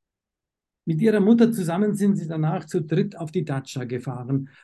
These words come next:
wo sie fünfzehnjährig ihren Vater, der schwer misshandelt worden war, gepflegt hatte. Der Vater ist ein Jahr später an den Folgen der Folterungen gestorben.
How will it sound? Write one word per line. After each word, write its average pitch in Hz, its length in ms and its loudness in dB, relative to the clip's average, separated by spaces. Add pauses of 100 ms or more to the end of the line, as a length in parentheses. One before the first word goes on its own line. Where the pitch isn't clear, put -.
wo 151 160 2
sie 202 280 2
fünfzehnjährig 175 920 2
ihren 143 260 0
Vater, 156 400 -6
der 131 140 -6
schwer - 180 -8
misshandelt 156 480 -4
worden 139 300 -6
war, 123 260 -12 (220)
gepflegt 123 520 -8
hatte. 117 320 -12 (800)
Der 151 100 -2
Vater 196 360 -2
ist 156 160 -4
ein 165 100 2
Jahr 151 140 4
später 160 360 -4
an 151 120 2
den 139 160 0
Folgen 160 340 -2
der 135 120 -2
Folterungen 139 580 -4
gestorben. 104 640 -16